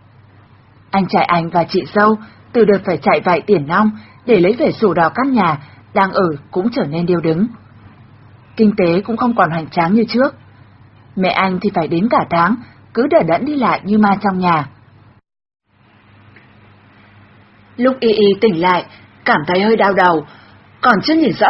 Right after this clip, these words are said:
tình hình. Hoắc Phi Đạt nhanh chóng đến bên người cô, ôm lấy eo cô, ôn nhu hỏi. Thế nào? "Có chỗ nào không thoải mái sao?"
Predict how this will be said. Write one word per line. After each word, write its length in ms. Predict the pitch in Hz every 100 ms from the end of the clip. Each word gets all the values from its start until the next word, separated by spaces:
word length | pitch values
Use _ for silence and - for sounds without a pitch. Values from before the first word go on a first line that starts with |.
| 302
tình 140 | 202
hình. 260 | 190 180 147 - - - _ _ -
Hoắc 180 | - 233
Phi 80 | 226
Đạt 240 | 185 -
nhanh 160 | 190 190
chóng 240 | 208 170
đến 140 | 196 202
bên 160 | 247
người 180 | 220 160
cô, 160 | - 208 202 - - - -
ôm 160 | 254 247
lấy 160 | 214 240
eo 160 | 254 247
cô, 300 | 240 240 240 - - -
ôn 200 | 220 202
nhu 120 | 190
hỏi. 280 | 185 185 156 - - _ _ - _ - - - _ _ _
Thế 140 | 214 208
nào? 340 | 254 185 175 - - - - -
"Có 120 | 208
chỗ 180 | 208 294
nào 220 | 320 185
không 180 | 269 320
thoải 160 | 320
mái 180 | 165 190 226
sao?" 240 | 269 269